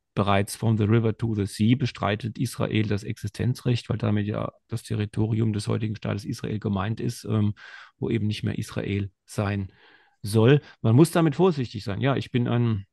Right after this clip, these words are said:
ein überzeugter Rechtsstaatsbürger und halte sehr, halte sehr die, die liberale Fahne der, der Freiheit hoch.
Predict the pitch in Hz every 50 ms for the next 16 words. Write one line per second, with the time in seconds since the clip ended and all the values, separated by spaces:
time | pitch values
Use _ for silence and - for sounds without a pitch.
0 | _ _ _ _ _ _ _ _ _ _ _ _ _ - - - 104 113 113 160
1 | 147 120 117 101 - 127 127 131 120 - 131 117 110 110 117 120 - - - -
2 | - - 120 127 120 - - - - 131 131 135 139 - - - - 120 131 143
3 | 143 143 143 139 127 113 120 120 117 120 123 - 120 107 117 113 117 123 135 -
4 | - _ _ _ _ - 180 - - - - - - - 110 117 113 104 101 113
5 | 123 117 120 123 - - 123 131 - 127 120 120 113 107 104 104 117 123 117 -
6 | 113 101 98 110 120 123 123 - 110 104 104 107 107 - - - - - - -
7 | 113 110 - - 104 101 110 110 110 110 107 - 110 110 110 131 170 185 -